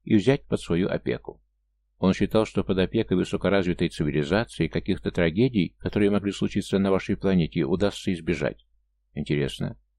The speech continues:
И что было дальше?» «А дальше мы, подстегнутые знанием, что в другой части нашей галактики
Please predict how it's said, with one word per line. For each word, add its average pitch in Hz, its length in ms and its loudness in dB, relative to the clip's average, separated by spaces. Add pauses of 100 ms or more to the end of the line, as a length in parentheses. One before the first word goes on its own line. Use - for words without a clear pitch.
(180)
И 92 100 0
что 107 180 2
было 85 220 2
дальше?» 69 460 -4 (800)
«А 87 120 -2
дальше 120 400 2
мы, 78 320 2
подстегнутые 98 720 2
знанием, 107 480 2
что - 160 0
в 82 60 -2
другой 104 260 2
части 110 340 -2
нашей 85 300 -2
галактики - 760 -2